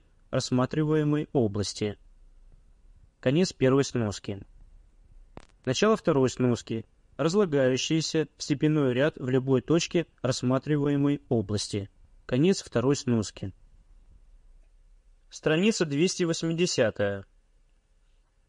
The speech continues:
Де Помпею, круглая скобка, тысяча восемьсот семьдесят третий по тысяча девятьсот сорок второй годы, Румыния, конец круглой скобки,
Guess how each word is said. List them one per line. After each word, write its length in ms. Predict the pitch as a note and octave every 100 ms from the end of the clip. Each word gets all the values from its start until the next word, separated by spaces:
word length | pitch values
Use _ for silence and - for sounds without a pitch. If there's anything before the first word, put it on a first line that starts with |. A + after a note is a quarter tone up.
| -
Де 300 | C3+ G3+ G#3+
Помпею, 840 | - D3 C#3 C3 B2 A#2+ C#3 F3 - _ _ _ _ _ _ _ _ _ _ - _ _
круглая 320 | D3+ D3 D3
скобка, 460 | - - A#2+ - A#2
тысяча 420 | - F#3+ D3+ C#3
восемьсот 440 | C3+ C#3 - C#3+
семьдесят 480 | - C3 A#2+ - B2
третий 360 | B2+ A#2 - A#2+
по 180 | -
тысяча 460 | B2 E3+ - C3 A#2+
девятьсот 540 | A2+ B2 A#2+ - C3 - _
сорок 320 | - C3+ B2+
второй 440 | - B2 A#2+ G#2+ - -
годы, 500 | A#2+ A2+ G#2 B2+ - -
Румыния, 640 | C#3+ D3 C#3+ C3+ C3 B2+ - _ _ _
конец 340 | - C3+ C#3 -
круглой 300 | C3+ C3 C3
скобки, 540 | - C3 - - B2